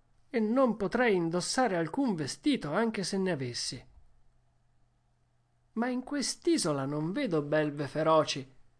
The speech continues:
che possano aggredirmi, come ne avevo viste sulla costa dell'Africa.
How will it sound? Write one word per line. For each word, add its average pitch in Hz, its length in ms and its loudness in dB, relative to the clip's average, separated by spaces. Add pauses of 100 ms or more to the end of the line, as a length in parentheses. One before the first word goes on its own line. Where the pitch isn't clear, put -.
(240)
che - 140 -4
possano 160 560 0
aggredirmi, 156 880 -2 (260)
come 202 400 4
ne 175 100 2
avevo 175 300 4
viste 170 340 -4
sulla 156 300 -4
costa 160 380 -2
dell'Africa. 135 800 -4